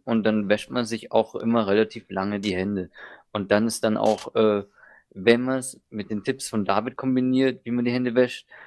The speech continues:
dann auch gewährleistet, dass der Großteil de-, dieser Viren, der sich auf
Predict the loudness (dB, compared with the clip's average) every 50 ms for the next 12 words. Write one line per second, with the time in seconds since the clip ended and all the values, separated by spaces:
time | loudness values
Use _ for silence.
0 | -18 _ -4 -2 -2 -2 -4 -4 -4 0 2 4 4 4 4 4 2 2 0 -4
1 | -8 -6 -6 -8 -8 -8 -4 _ 0 0 0 0 -4 -4 -4 -4 -2 -2 0 2
2 | 2 0 0 -4 -8 _ -12 -6 -2 -2 -2 -2 -2 2 2 2 2 2 -2 -2
3 | 0 0 0 0 -2 -4 -8 -6 -6 -6 -6 -6